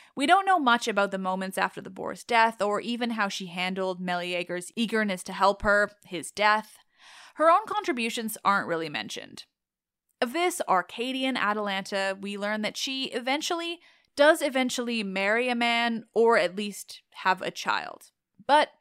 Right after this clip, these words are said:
the man she married may not have tricked her, may not have married her through cowardice, through a gross act of manipulation, through the story that we know of Atalanta.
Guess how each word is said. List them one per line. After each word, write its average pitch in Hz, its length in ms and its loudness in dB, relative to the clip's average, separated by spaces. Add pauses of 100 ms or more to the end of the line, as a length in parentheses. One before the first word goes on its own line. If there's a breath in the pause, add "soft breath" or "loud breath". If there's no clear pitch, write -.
(260)
the 269 100 0
man 339 260 0
she 403 160 -4
married 262 360 2
may 262 220 -2
not 269 340 4
have 214 200 -8
tricked - 340 -8
her, - 220 -8 (440 loud breath)
may 359 260 0
not 392 360 6
have 277 220 -2
married 240 400 0
her 233 200 0
through 220 500 -8 (100)
cowardice, 190 880 -2
through 240 460 -6
a - 160 -2
gross 190 560 -2
act 190 400 0
of 180 240 -8
manipulation, 180 1040 -6 (600)
through 226 380 -2
the 196 140 -2
story 190 720 -2
that 165 160 -6
we 185 140 -6
know 196 560 -4
of 190 160 -2
Atalanta. 190 800 -4